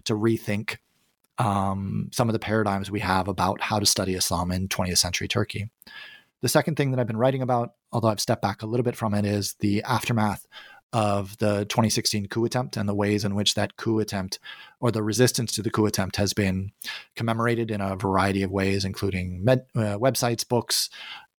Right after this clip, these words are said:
various media, um, and particularly s-, through these sort of memorial landscapes that show up all over Istanbul, uh, including in Ayyup.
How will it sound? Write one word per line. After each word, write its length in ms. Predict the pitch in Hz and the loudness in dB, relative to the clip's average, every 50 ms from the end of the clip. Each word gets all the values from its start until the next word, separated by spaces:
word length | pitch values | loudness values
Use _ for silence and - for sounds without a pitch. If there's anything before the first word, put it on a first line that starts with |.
| - | -12
various 400 | - 104 107 123 117 117 113 - | -4 0 0 2 4 4 2 2
media, 480 | - 113 107 104 110 107 107 104 104 - | 0 0 0 0 2 2 2 0 -2 -2
um, 300 | - 110 104 101 101 - - | -2 0 0 0 0 -2 -2
and 140 | 117 104 - | -4 -2 -2
particularly 460 | 123 - - 143 135 - 131 120 113 | 0 0 0 0 0 2 2 2 0
s-, 160 | - - - | 0 -4 -6
through 240 | - 110 113 110 104 | -2 0 2 2 2
these 160 | 107 101 - | 2 0 0
sort 120 | - 107 | 0 -2
of 80 | 101 98 | 0 0
memorial 460 | 107 107 107 104 107 104 107 104 104 | 0 0 0 0 0 0 2 0 0
landscapes 560 | 98 101 101 101 98 - - 101 98 98 - | 0 0 0 0 0 0 0 0 0 0 0
that 220 | - 101 98 - _ _ - - - - - _ _ - | 0 0 -2 -2 _ _ -12 -12 -12 -12 -14 _ _ -4
show 200 | - - 117 107 | 0 0 2 2
up 100 | 104 104 | 0 -2
all 200 | - - 160 156 | -2 2 2 2
over 180 | 120 98 95 90 | 2 0 -4 -4
Istanbul, 500 | 92 - - 95 90 92 107 127 120 - _ _ _ _ _ _ _ _ _ _ _ _ _ - - - - | -2 -2 0 0 0 0 0 0 0 -2 _ _ _ _ _ _ _ _ _ _ _ _ _ -14 -10 -6 -4
uh, 160 | - 123 123 - | -2 -2 -2 -2
including 560 | 135 123 117 - - 131 113 113 107 101 104 - | -2 -4 0 4 4 4 4 4 0 -4 -4 -2
in 320 | - 110 107 98 98 98 | 0 0 0 0 -2 -2
Ayyup. 400 | - 107 104 110 120 113 - - | -2 2 4 4 4 4 2 -4